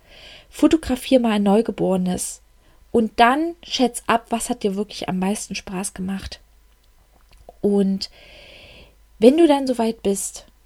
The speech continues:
wenn du dann soweit bist, dann können wir auch in die Sichtbarkeit gehen, weil dann erst komm ich.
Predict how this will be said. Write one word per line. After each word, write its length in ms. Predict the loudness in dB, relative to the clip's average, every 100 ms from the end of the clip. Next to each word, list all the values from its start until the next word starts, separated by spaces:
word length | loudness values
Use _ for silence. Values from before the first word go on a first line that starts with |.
| _ _ _ _ _ _
wenn 200 | 0 0
du 100 | -2
dann 340 | 2 2 4 2
soweit 380 | 2 4 2 0
bist, 440 | -4 -6 -12 -16 _ _ _
dann 220 | 0 2 0
können 360 | 0 0 2
wir 220 | 2 0
auch 240 | -2 -2 -4
in 140 | -6
die 100 | -4
Sichtbarkeit 640 | -4 -6 -8 -8 -12 -12
gehen, 340 | -10 -8 -8 -10 _ -20 -16 -6
weil 140 | -6 -6 -2
dann 340 | 0 0 -2
erst 460 | -2 -2 -2 -4 -10
komm 280 | -6 -4
ich. 420 | -4 -4 -4 -10